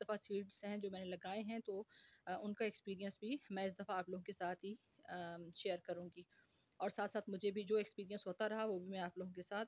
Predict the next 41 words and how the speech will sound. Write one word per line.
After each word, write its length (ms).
साथ-साथ 400
share 140
करती 280
रहूँगी। 280
जब 220
इनकी 220
update 400
होगी 300
flowering 440
की 220
तब 120
भी 120
मैं 100
आप 160
लोगों 140
के 100
साथ 180
video 260
share 300
करूँगी। 340
अभी 240
आहिस्ता-आहिस्ता 500
मैंने 200
सारी 280
seedling 380
लगानी 360
start 340
कर 180
दी 180
है 200
क्योंकि, 400
अ, 480
अगर 220
आप 200
इस 120
time 200
पे 120
भी 100
सीडलिंग 400
को 80
transplant 500